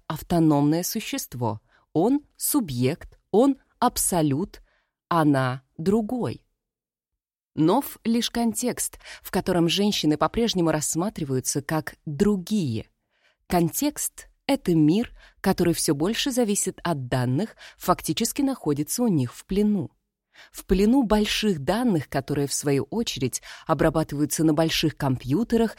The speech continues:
с помощью больших алгоритмов, после чего превращаются в большую правду. Но если большие данные грешат большими проблемами,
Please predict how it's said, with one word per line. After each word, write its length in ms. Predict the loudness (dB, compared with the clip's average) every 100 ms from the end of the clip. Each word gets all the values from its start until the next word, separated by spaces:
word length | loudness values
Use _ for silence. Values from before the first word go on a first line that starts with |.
| -10
с 120 | -8
помощью 460 | -2 2 2 2 0
больших 400 | 0 0 -2 0
алгоритмов, 800 | 2 4 2 2 0 0 -2 -4 -16 -6
после 320 | -4 -2 -4
чего 340 | -4 -2 -2
превращаются 800 | -2 -2 -2 -2 -2 -2 -2 -2
в 100 | 0
большую 520 | 0 0 0 2 2
правду. 560 | 2 0 0 -2 -6 -8 _ _ _ _ -2
Но 120 | 0
если 360 | 2 0 -2 -2
большие 440 | -2 -2 -2 -2
данные 520 | 0 0 2 0 0
грешат 540 | -2 -2 -4 -2 -2 -2
большими 520 | -2 -4 -4 -4 -4
проблемами, 720 | -4 -4 -2 -2 0 2 2